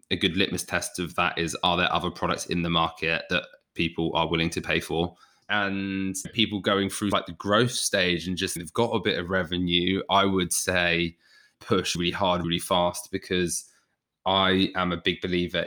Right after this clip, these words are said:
in, like, trajectory. We are still benefiting from the trajectory of that hard push we did in the first six months. And that business is rolling at that speed. So if you want your business to move quicker,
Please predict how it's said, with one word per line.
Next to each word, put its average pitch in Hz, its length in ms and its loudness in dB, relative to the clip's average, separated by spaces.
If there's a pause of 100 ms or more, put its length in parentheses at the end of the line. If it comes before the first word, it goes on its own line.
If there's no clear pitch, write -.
in, 87 200 -2
like, - 180 0
trajectory. 82 680 -2
We 107 160 6
are 95 160 4
still 95 300 2
benefiting 92 500 0
from 95 160 -2
the 90 60 -2
trajectory 87 520 -2
of 85 100 -4
that - 120 -2
hard 90 460 2
push - 260 -4
we 95 60 -2
did 95 160 0
in 92 80 0
the 87 60 -6
first - 320 -2
six - 200 -4
months. 104 480 -2 (440)
And 101 160 2
that 82 260 -2
business 90 320 0
is 90 140 -4
rolling 92 220 0
at - 80 -10
that - 140 -6
speed. 92 320 0
So 107 100 2
if 107 140 0
you 123 80 4
want 113 200 2
your 98 120 4
business 98 280 0
to 92 80 -2
move 95 220 2
quicker, 131 460 2